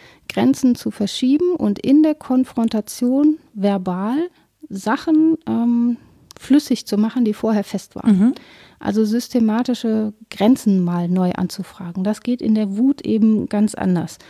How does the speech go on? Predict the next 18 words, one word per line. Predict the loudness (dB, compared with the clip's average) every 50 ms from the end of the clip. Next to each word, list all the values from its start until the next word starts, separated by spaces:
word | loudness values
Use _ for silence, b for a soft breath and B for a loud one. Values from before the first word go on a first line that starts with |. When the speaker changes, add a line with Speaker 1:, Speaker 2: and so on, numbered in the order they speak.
| B B B B B B
Speaker 1:
Wut | -8 -2 0 0 0 0 0
will | 2 2 2 4 2 2
nicht | 2 4 4 4 2 0 -2 -2
die | 0 0 0 -2
totale | -4 -6 -6 -4 -4 -2 0 0 0 0 0
Unterwerfung, | 0 0 0 0 -2 -2 -2 -2 -2 -2 -2 0 0 0
so | 0 0 0
wie | 0 -2
der | -2 -4 -6 -6 -6
Hass | -6 -6 -6 -8 -8
das | -6 -6 -6 -4 -4
will, | -2 0 0 0 2 2
Speaker 2:
Mhm. | 2 4 4 2 2
Speaker 1:
sondern | 0 0 0 0 2 2 2 2 2
sie | 0 0 -2 -2 -4
rebelliert | -6 -6 -4 -4 -2 -2 -2 0 0 0 -2 -2 -4 -6
gegen | -6 -2 0 2 2
etwas | 0 0 -4 -6 -4 -4 -4 -4 -4 -6